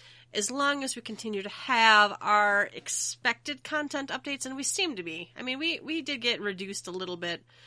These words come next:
It was, uh, an expansion ago or whatever. They're like, "We're not gonna give you so many dungeons." Well, we have so many dungeons that, honestly, it doesn't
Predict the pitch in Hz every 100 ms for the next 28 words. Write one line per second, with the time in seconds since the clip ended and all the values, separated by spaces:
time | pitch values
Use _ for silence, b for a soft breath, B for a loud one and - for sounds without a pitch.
0 | b b b b b - 165 170 104 92
1 | 175 170 - - 175 185 185 175 170 165
2 | 165 170 165 160 170 175 170 170 175 -
3 | 185 185 185 185 180 175 - 175 170 165
4 | 165 170 160 165 - - b b b b
5 | b _ 196 175 175 170 180 190 175 -
6 | 170 165 160 160 165 156 156 165 151 -
7 | 151 - 170 165 165 - 170 165